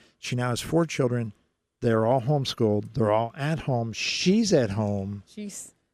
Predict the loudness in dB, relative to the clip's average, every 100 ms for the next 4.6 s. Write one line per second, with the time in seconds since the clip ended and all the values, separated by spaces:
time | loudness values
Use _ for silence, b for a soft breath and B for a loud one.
0 | _ _ _ -2 0 2 2 2 -2 -4
1 | -4 -6 -6 -10 -10 -12 -16 -8 0 2
2 | 4 4 2 0 -4 -4 -4 -8 -8 -6
3 | -2 0 0 0 -2 -2 0 0 0 0
4 | 0 0 0 -2 -4 -6